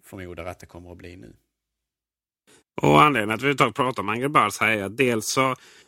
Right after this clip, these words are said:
Speaker 2: har det för första gången, eh, åkt ur, eh, vad var de, nittio bäst, mest, eh, omsatta, eh, spelen eller apparna generellt.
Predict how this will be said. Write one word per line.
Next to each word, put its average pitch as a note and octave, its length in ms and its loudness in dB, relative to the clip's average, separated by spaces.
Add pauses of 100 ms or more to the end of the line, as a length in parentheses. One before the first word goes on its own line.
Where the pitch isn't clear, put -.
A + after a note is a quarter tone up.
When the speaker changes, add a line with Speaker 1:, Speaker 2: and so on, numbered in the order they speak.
(160)
Speaker 2:
har A2+ 280 4
det A2+ 160 2
för - 100 -8
första C3 380 2
gången, G2+ 400 -2
eh, F#2 380 -4
åkt A2 320 -6
ur, G2 320 0
eh, G2 440 -6
vad G#2 180 -8
var G2 160 -6
de, G2+ 200 -8
nittio G#2+ 360 -6
bäst, G2+ 400 -4 (120)
mest, G#2 500 -4
eh, G2 260 -4
omsatta, F#2+ 720 -10 (460)
eh, F#2+ 300 -18
spelen D#3 600 2
eller A2 480 -2
apparna G2 560 -6
generellt. C#3 420 0